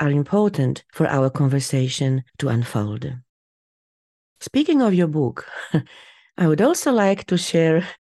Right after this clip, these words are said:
a personal quantum jump experience <laughs> with this very book, in fact.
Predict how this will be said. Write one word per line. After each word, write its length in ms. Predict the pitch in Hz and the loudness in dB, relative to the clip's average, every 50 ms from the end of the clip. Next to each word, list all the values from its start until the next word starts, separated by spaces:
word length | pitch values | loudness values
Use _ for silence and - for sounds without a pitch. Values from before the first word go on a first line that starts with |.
| _ - - | _ -4 -2
a 400 | 156 151 147 147 147 147 151 - _ _ - | 0 2 2 2 2 2 0 -4 _ _ -6
personal 580 | - 247 240 233 - - 233 220 214 214 214 | 0 0 0 0 0 0 2 2 4 2 2
quantum 640 | 202 - - 175 165 170 170 165 - 175 170 160 147 | 0 0 0 2 4 4 4 4 2 2 2 2 2
jump 360 | - 151 139 143 151 151 143 - - | 0 0 2 2 2 0 -2 -4 -6
experience 800 | - 147 - - - - 147 156 156 151 139 131 135 139 - - - - - - - - - - - - 320 311 - _ _ | -6 -6 -6 -6 -2 0 2 2 2 2 2 2 0 -2 -4 -6 -10 -12 -12 -6 -4 -4 -4 -4 -2 -2 -2 -2 -4 _ _
<laughs> 800 | 247 - - - - - - - - _ _ _ _ _ _ - | -4 -4 -4 -10 -20 -20 -20 -20 -20 _ _ _ _ _ _ 0
with 460 | 196 185 180 214 247 285 226 165 165 | 2 4 4 6 4 4 2 0 0
this 240 | 190 190 190 180 165 | 0 0 0 0 0
very 420 | 139 156 160 165 165 170 175 165 | 0 2 2 2 4 4 2 2
book, 480 | 151 143 160 156 135 127 - - - - - - | 2 2 2 2 2 0 -2 -8 -14 -14 -6 -2
in 160 | 156 135 135 | 0 0 0
fact. 560 | 127 - 156 139 131 - - - - - - | 0 0 -2 -2 -2 -4 -8 -12 -16 -16 -16